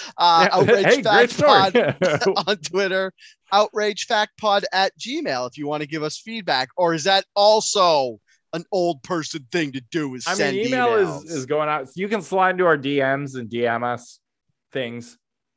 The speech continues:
Speaker 2: but you can also email us. I don't think either of us really checks that email at all or ever, um, but y-, it, you're welcome to try.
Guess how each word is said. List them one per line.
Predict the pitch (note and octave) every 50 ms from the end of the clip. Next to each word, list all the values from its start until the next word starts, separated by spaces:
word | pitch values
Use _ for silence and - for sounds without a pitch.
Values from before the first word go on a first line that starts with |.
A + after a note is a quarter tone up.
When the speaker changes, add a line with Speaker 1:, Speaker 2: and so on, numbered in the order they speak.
| _ _ _ _ _
Speaker 2:
but | B2+ B2 A#2 A#2 B2+
you | C3 B2
can | A#2 A#2+
also | A#2 G#2 F#2+ - F#2+ E2+
email | E2 E2 D#2+ E2 D#2+ D#2 D#2+
us. | E2+ F#2 _ -
I | - D3+
don't | D3 D#3 D#3 -
think | D#3 C#3+ C3 A2+ -
either | - C#3 A#2+ A2+ A2+ A2 G#2
of | G2+
us | G2+ G2 F#2+ - _
really | G#2 G2+ G2 F#2+ F#2
checks | - - G#2 F#2+ - -
that | A2 G2+ F#2 -
email | G#2 G#2 F#2+ G2 G2 F#2+ G2 F#2 -
at | F2 F2
all | D#2 E2 F2+ F#2 F#2+ F#2+ F#2+ _ _
or | G2 F#2
ever, | D#2 E2+ F#2 F#2 G2+ G2+ _ _ _ _ _ _ _ _ _
um, | - G2 G2 F#2+ F#2 F2+ F2+ F2 F2 E2 E2+
but | G2 F#2 F2 E2 - - _ _ _ _ _ _ _ _ _ _ _ _
y-, | G#2+ G#2 - -
it, | A2+ G#2+ G#2+ _
you're | A2+ G#2+ G#2
welcome | G2+ F2+ E2+ - F2 E2
to | D#2+
try. | D#2+ - E2 D#2+ D#2+